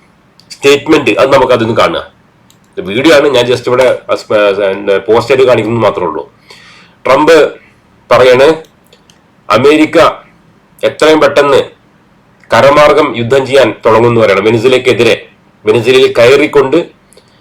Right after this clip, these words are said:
അവിടെ യുദ്ധം ചെയ്യും. കാരണം അവിടുത്തെ ജനങ്ങൾ മഹാനാറികളാണ്, ഹൊറിബിൾ പീപ്പിൾ, വളരെ വൃത്തികെട്ട ആൾക്കാരാണെന്ന് പറയുന്നത്.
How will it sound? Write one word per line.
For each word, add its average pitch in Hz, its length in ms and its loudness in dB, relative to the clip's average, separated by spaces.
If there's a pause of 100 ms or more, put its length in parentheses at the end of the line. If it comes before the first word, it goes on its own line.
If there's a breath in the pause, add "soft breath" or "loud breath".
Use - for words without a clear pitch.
(220 soft breath)
അവിടെ 120 180 0
യുദ്ധം 123 280 0
ചെയ്യും. 147 300 -4
കാരണം 117 160 2
അവിടുത്തെ 123 240 2
ജനങ്ങൾ 127 360 2
മഹാനാറികളാണ്, 120 960 2
ഹൊറിബിൾ 151 500 2
പീപ്പിൾ, 110 440 -4
വളരെ 107 160 0
വൃത്തികെട്ട 120 540 -2
ആൾക്കാരാണെന്ന് 123 540 2
പറയുന്നത്. 87 380 -2